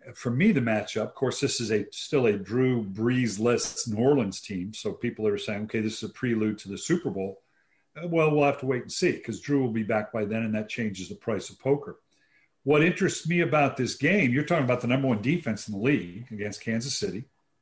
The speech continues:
all but Kansas City, who's been brilliant. And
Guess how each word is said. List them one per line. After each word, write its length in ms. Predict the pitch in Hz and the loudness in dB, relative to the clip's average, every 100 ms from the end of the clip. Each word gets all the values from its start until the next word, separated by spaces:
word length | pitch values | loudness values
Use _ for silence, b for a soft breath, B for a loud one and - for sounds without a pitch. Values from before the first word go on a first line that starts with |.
| - - | -20 -4
all 240 | 120 117 | 2 4
but 140 | 127 135 | 2 0
Kansas 420 | 135 120 120 131 | 0 0 0 0
City, 260 | - 95 95 | 0 0 -2
who's 160 | 113 | -4
been 160 | 104 117 | -4 -2
brilliant. 420 | 113 90 107 127 _ b b b b b b - | 0 -2 -4 -10 _ b b b b b b 0
And 480 | 196 220 160 156 | 4 4 4 2